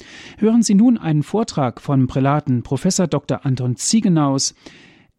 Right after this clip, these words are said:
mit dem Thema Die Wunderberichte des Neuen Testamentes. Gibt es wirklich Wunder?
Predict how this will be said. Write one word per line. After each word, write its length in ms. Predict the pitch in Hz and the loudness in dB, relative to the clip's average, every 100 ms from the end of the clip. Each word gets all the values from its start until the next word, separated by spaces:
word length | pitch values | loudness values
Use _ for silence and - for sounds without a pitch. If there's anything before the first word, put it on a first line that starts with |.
| _ 196 | _ -2
mit 180 | 233 | 0
dem 160 | 214 175 | 0 0
Thema 480 | - 190 175 160 156 | 0 2 2 2 0
Die 160 | 160 | -2
Wunderberichte 680 | 160 233 226 185 180 - 175 | 2 4 2 0 -4 -4 -6
des 180 | 151 143 | -4 -2
Neuen 300 | 151 139 147 | 0 0 0
Testamentes. 920 | 139 131 156 139 117 120 120 - - _ - | -2 -4 -2 0 0 -4 -6 -10 -12 _ -4
Gibt 320 | 220 _ 185 | -4 _ -4
es 320 | 180 - - - | -2 -4 -10 -2
wirklich 520 | 156 156 175 - - | -2 0 -4 -4 -10
Wunder? 480 | 139 135 127 110 113 | -2 0 0 -2 -12